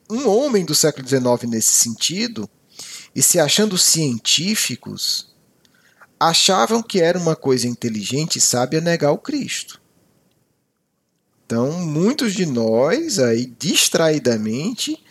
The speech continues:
embarcamos na moda do século.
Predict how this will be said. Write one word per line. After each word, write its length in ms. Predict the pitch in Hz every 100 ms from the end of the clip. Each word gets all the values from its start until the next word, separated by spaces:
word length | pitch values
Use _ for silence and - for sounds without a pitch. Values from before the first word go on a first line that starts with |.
| - - _
embarcamos 1000 | - 214 190 156 - - 190 247 285 302
na 200 | 214 -
moda 600 | 147 135 143 185 269 277
do 100 | 285
século. 880 | 349 - 147 127 127 - 98 85 76